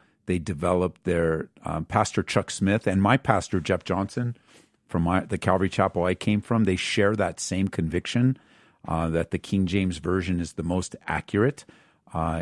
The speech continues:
and they use it probably more so because they're used to it.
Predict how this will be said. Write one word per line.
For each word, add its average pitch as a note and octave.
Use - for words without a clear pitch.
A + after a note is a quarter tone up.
and F2+
they F2+
use F#2
it C#3
probably G#2
more F2+
so G2+
because F2+
they're E2+
used G2
to E3+
it. G3+